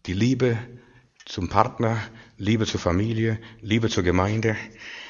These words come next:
Also ich habe im Lauf der Zeit, und ich bin jetzt schon über vierzig Jahre Pastor, ich habe so viele Probleme, nicht mit Männern,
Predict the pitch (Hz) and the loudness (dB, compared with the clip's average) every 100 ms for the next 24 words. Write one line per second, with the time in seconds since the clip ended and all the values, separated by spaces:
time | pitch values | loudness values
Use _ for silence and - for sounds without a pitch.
0 | - _ - 123 110 120 - - - 113 | -20 _ 2 6 8 6 2 -6 2 6
1 | 107 104 120 160 160 135 - 135 127 107 | 6 8 8 8 4 0 4 4 6 4
2 | 110 107 110 117 120 127 - 107 107 104 | 4 4 2 4 4 4 2 0 2 2
3 | - 113 - 120 - - - - 101 87 | 0 -2 0 -2 -2 -12 -8 2 2 4
4 | 139 143 131 110 127 127 120 - 131 - | 4 4 4 4 6 6 4 4 0 2
5 | 92 85 80 73 | 0 0 0 -2